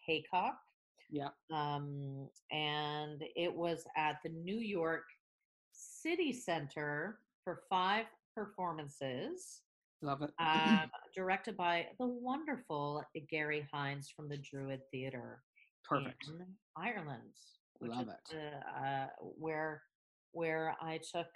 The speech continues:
Speaker 1: um, my, my tour of Bedbound to in
Speaker 2: Look at you.
Speaker 1: two thousand eleven. Yeah. No, they
Speaker 2: Fun
Speaker 1: were, uh,
Speaker 2: connections.
Speaker 1: uh, amazing. An amazing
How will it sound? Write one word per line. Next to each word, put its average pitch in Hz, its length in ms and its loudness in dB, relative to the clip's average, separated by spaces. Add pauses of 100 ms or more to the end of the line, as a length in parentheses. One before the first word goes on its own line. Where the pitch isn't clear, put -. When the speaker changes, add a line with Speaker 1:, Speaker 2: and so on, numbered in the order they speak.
(180)
Speaker 1:
um, 156 520 0 (480)
my, 170 480 -2 (140)
my 170 260 -4
tour 185 220 -4
of 185 140 -6
Bedbound 143 440 0 (160)
to 127 360 -4 (580)
in 285 60 0
Speaker 2:
Look 392 120 2
at 480 140 2
you. 466 80 6
Speaker 1:
two 480 180 8
thousand 427 140 6
eleven. - 400 -2 (120)
Yeah. 190 340 6 (440)
No, 214 180 6
they 180 160 6
Speaker 2:
Fun 247 200 10
Speaker 1:
were, 285 40 8
uh, 262 40 6
Speaker 2:
connections. 254 600 4 (360)
Speaker 1:
uh, 175 340 6
amazing. 160 720 0
An 165 100 0
amazing 185 640 -2